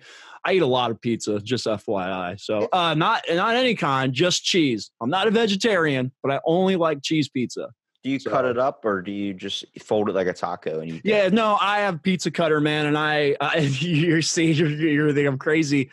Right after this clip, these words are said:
Speaker 1: Sometimes I cut it in squares, and then sometimes I cut it in triangles. <laughs>
Speaker 2: Yeah,
Speaker 1: So
Speaker 2: we just decided that that's how we cut pizza too, 'cause I guess it gets more slices out of it. Like, it's the
Speaker 1: You
Speaker 2: same
Speaker 1: do.
Speaker 2: way
Speaker 1: So it
Speaker 2: you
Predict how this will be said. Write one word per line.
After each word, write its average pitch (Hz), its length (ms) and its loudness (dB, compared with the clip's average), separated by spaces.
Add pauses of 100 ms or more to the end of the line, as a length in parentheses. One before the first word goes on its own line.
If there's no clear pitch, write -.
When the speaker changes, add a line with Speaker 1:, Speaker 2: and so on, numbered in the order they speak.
(180)
Speaker 1:
Sometimes 151 460 0
I 139 80 2
cut 131 240 0
it 127 80 2
in 131 80 -2
squares, 143 600 0
and 147 100 0
then 123 120 0
sometimes 131 600 -2
I 117 80 0
cut 123 300 -2
it 123 160 0
in 117 340 -2
triangles. 101 800 -8
<laughs> - 760 -2 (1200)
Speaker 2:
Yeah, 165 220 2
Speaker 1:
So 117 40 2
Speaker 2:
we 131 140 0
just 320 280 -4
decided 117 760 0
that 87 160 -2
that's 92 180 -2
how 92 160 -2
we 85 140 -8
cut - 280 -10
pizza 92 320 -12
too, 87 300 -4
'cause - 160 -16
I 82 80 -2
guess 87 220 -4
it - 60 -20
gets 87 200 -10
more 82 140 -10
slices 98 580 -8
out 135 140 -2
of 139 100 -2
it. 143 100 -4
Like, 113 200 -2
it's - 80 -14
the 190 60 -2
Speaker 1:
You 214 40 -4
Speaker 2:
same 302 160 2
Speaker 1:
do. 277 80 2
Speaker 2:
way 190 160 2
Speaker 1:
So 233 220 2
it 190 200 -4
Speaker 2:
you - 60 -20